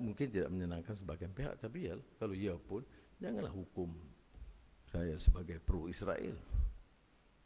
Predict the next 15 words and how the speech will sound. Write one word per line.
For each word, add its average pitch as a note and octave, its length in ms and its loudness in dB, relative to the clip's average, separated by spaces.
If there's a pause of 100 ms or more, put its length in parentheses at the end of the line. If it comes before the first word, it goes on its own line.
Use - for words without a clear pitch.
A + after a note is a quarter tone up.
(240)
dan F2 200 0 (120)
hadir E2 240 -2
persidangan D#2+ 400 -10
itu. D#2 240 -12
Kerana A2+ 240 0
saya D3 320 0 (640)
sebagai G2 480 2
Perdana F2 320 -4
Menteri, A2 200 -4
saya C#3+ 200 4
nak G#2 80 -6
kena C3 160 0
jaga G#2 280 4
je E2+ 160 -4
kepentingan F#2 560 0